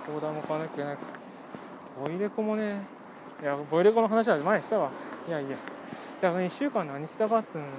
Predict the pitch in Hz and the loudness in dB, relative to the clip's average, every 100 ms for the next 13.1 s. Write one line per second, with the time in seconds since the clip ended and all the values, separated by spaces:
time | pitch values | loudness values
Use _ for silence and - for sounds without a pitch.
0 | 131 139 139 147 156 139 139 139 156 131 | -10 -10 -8 -8 -8 -4 -4 -2 -4 -4
1 | - - - - - - - - - - | -8 -12 -14 -14 -16 -14 -14 -16 -14 -4
2 | 254 226 165 156 - - - - 160 208 | 0 2 0 -6 -12 -14 -14 -12 -4 2
3 | 233 254 - 269 254 254 254 254 247 240 | 2 2 4 2 2 0 0 0 0 -2
4 | - 226 220 196 180 170 202 190 - 170 | -4 0 2 2 2 0 0 -2 -2 -2
5 | - 165 160 156 175 185 160 156 170 180 | 0 0 0 -2 0 0 2 2 2 2
6 | 156 143 139 156 - 175 180 - 226 240 | 4 6 4 -2 -4 -2 0 0 2 2
7 | 190 - 170 - 147 131 147 - - - | 0 -2 -6 -4 -4 -4 -6 -16 -20 -20
8 | - - - - - - - 160 156 151 | -18 -18 -18 -20 -18 -16 -6 -2 0 0
9 | 147 185 151 131 - - - - - - | 2 2 4 0 -10 -14 -14 -12 -12 -12
10 | - 170 208 220 - 214 156 151 151 147 | -2 2 4 2 2 2 4 0 -2 -4
11 | 147 143 143 143 135 - - - - - | -6 -8 -8 -6 -6 -8 -18 -20 -20 -20
12 | - - - - - 143 160 151 156 151 | -20 -20 -20 -14 -10 -6 -6 -4 -4 -6
13 | 135 | -6